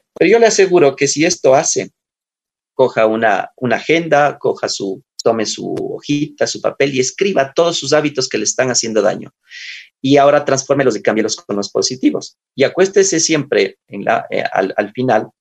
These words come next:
con algo que le construya, con algo que le dé paz. Se va a dar cuenta que después de dos, tres o cuatro días o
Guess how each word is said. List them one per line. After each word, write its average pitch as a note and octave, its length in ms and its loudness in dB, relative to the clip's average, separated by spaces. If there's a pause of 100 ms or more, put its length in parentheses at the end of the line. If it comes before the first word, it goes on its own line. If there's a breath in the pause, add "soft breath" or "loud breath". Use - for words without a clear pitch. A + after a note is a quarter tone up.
(400)
con B2 240 2
algo D3 420 2 (240)
que - 80 0
le G#2 180 0
construya, G2 600 -2
con G#2+ 160 -2
algo C3 180 0
que B2+ 80 -6
le G2 100 4
dé G#2 120 2
paz. - 560 -2 (480 loud breath)
Se - 180 0
va F3 80 6
a G#3+ 40 4
dar - 160 2
cuenta D#3+ 420 2
que A2+ 160 2
después D3+ 420 2
de C#3+ 160 4
dos, F3 340 2
tres - 420 0
o A2+ 180 -2
cuatro D3 320 2
días G2 380 2
o A2 500 4